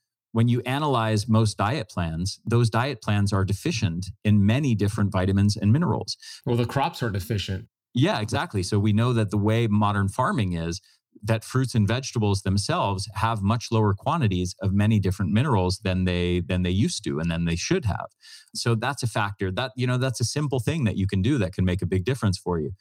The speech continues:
Speaker 1: There are studies with acetyl L-carnitine in older adults showing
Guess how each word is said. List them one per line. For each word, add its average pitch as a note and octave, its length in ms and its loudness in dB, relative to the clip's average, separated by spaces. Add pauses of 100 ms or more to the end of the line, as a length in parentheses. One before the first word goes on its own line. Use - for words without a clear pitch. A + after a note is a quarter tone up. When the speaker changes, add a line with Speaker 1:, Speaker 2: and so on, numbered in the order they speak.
(220)
Speaker 1:
There A#2 140 0
are A#2 60 2
studies C#3 520 0
with A#2 480 2
acetyl B2+ 460 -2
L-carnitine A2 840 0
in F#2+ 180 2
older G#2+ 300 2
adults A2 360 0
showing G2+ 520 0